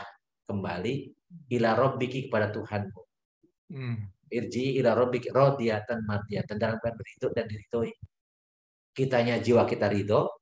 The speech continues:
Speaker 1: dipanggil kembali kepada Allah, dan Allah ridho pada kita. Kemudian Allah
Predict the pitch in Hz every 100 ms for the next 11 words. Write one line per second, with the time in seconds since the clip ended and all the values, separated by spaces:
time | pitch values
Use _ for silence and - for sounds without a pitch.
0 | _ _ 101 104 107 113 113 - - 107
1 | 104 107 - 101 95 101 147 165 _ _
2 | 113 - - 135 180 180 - 156 156 180
3 | - - _ _ _ _ _ _ 120 123
4 | 165 131 147 180 147